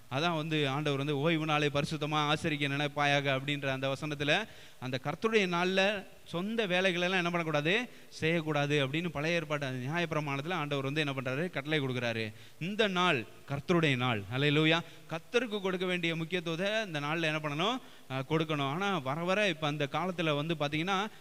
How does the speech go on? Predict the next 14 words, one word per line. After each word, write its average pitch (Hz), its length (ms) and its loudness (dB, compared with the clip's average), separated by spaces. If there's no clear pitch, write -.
அந்த 151 400 0
முக்கியத்துவம்லாம் 202 520 0
ரொம்ப 208 400 2
குறைஞ்சு 196 320 4
போச்சு. 160 360 0
அப்பெல்லாம் 196 560 0
வந்து, 196 380 2
அ, 143 120 -2
சண்டே 190 420 0
அப்படின்னா 190 300 0
எல்லாரும் 175 320 2
லீவு 180 300 2
போட்டுருவாங்க. 165 480 2
கண்டிப்பா 160 520 0